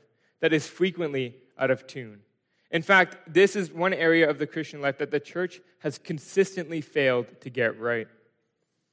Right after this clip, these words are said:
And yet, ironically, this is probably one of the most quoted verses you will ever hear, and one of the most misquoted for that matter. You see, we hear all kinds of people, don't we? Not just Christians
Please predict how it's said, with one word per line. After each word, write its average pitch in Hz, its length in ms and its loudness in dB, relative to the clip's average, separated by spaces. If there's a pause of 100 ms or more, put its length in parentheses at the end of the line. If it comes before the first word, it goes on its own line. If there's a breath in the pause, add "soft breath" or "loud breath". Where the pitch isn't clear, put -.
(320)
And 160 100 -2
yet, 175 180 2
ironically, 160 800 0 (440)
this 143 120 -12
is 151 100 -6
probably 175 380 4
one 170 140 2
of 156 60 -2
the 151 40 -6
most 147 260 -2
quoted 160 380 0
verses 127 400 -6
you 123 80 -12
will 127 160 -10
ever 110 320 -8 (140)
hear, 117 300 -8 (1080)
and 180 120 0
one 208 80 6
of 202 40 6
the 196 60 6
most 165 400 2
misquoted 143 580 -2
for - 140 -14
that 120 180 0
matter. 107 360 -10 (840)
You 170 80 -6
see, 220 120 0
we 208 120 2
hear 208 220 6
all 196 200 6
kinds 185 380 2
of 160 80 -4
people, 135 260 -2
don't 131 240 -6
we? 110 200 -12 (240 soft breath)
Not 185 240 2
just 190 180 -2
Christians 160 460 -4